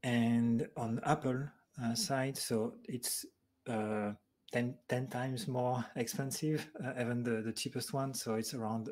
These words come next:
uh, uh, hundred, uh, five hundred, uh, one thousand five hundred, sorry, or two thousand, uh, for an Apple Vision, uh, not Pro. <laughs> Um,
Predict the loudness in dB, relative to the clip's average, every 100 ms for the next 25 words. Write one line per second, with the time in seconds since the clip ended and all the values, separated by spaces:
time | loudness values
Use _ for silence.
0 | -4 -2 -2 -4 -6 -12 -16 -16 -12 -6
1 | -4 -4 -8 -16 _ -6 0 0 0 -8
2 | _ _ -10 -8 -8 -10 -12 -16 -18 -4
3 | -2 0 0 0 -2 -8 _ _ _ -10
4 | -6 -4 -4 -2 -2 -2 -2 0 2 2
5 | -2 -2 0 2 2 0 -4 -6 -6 -2
6 | -2 -2 -8 -14 -20 -20 -20 _ -10 -4
7 | -2 -2 -2 0 2 0 -2 -4 -2 -2
8 | 0 -2 -2 -2 -4 -8 _ _ _ _
9 | _ -8 -6 -6 -8 -6 -4 -4 -8 -14
10 | -14 -14 -12 -12 -14 -20 -20 -20 -20 _
11 | -2 0 0 0 -2 -2 -4